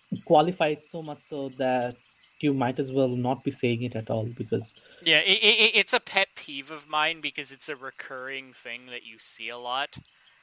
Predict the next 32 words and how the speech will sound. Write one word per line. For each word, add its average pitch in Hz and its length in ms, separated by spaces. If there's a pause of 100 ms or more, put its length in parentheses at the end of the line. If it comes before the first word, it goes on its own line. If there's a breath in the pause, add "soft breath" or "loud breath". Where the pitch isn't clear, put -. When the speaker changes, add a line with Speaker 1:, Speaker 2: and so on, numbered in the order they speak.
(260 soft breath)
Speaker 1:
Yeah. 135 240 (1700)
Speaker 2:
But, 135 280 (640)
you 143 120
know, 131 160
Morgoth's 143 800
power 120 400
over 117 180
the 117 60
physical 113 460 (100)
world 104 280
was - 160
tremendous. 98 760 (200)
It 127 140
Speaker 1:
Yeah. 131 100
Speaker 2:
just, - 340 (260)
you 175 120
know, 165 140
it 156 80
might 156 260
take - 280
a 143 100
while 127 440
to 135 120
marshal 120 760 (480)
all 143 140
the 127 120
resources 123 600
of 120 120
it. 120 140
And 147 160
there 143 200
are 135 180